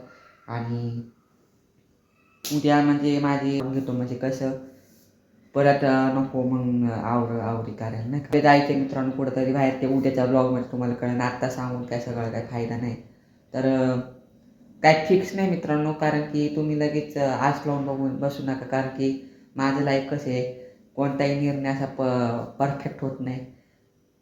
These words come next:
झाला तरी तो कॅन्सल पण होऊ शकतो किंवा होऊ पण शकतं. झालं तर तुम्हाला तर नक्की शेअर करेन, कारण की आता तुम्ही माझे ब्लॉग वगैरे बघताय, माझे व्हिडिओ बघताय, त्यामुळे तुमच्या संग सगळं, सगळं काही ते शेअर करणार मी.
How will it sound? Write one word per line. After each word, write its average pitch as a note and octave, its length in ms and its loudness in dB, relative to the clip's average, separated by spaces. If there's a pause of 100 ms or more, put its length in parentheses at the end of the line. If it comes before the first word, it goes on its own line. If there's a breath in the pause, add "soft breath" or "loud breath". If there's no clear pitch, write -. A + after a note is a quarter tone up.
(140)
झाला D#3 360 8
तरी D#3 200 4
तो D3+ 180 0
कॅन्सल D3+ 460 2
पण D#3 200 -2
होऊ C#3+ 200 0
शकतो C#3 680 -6 (180)
किंवा C3 560 4 (880)
होऊ D3+ 180 4
पण E3 220 2
शकतं. D3 320 -4 (460)
झालं D3+ 240 6
तर D#3 180 0
तुम्हाला D#3+ 260 2
तर D#3 140 -2
नक्की D#3 280 -2
शेअर D3+ 300 4
करेन, C3+ 280 2
कारण C#3 240 -2
की C#3 360 -2
आता C3+ 180 2
तुम्ही C3+ 520 -2 (340 soft breath)
माझे C3+ 220 0
ब्लॉग C3+ 380 4
वगैरे C3 340 2
बघताय, B2+ 680 -2 (140)
माझे B2 200 0
व्हिडिओ B2+ 320 4
बघताय, B2 420 0
त्यामुळे B2+ 460 0
तुमच्या B2+ 240 -4
संग B2 260 -4
सगळं, - 380 -6
सगळं C#3+ 380 2
काही C3+ 220 4
ते C3 360 4
शेअर B2+ 180 0
करणार B2+ 400 -6
मी. B2+ 180 -8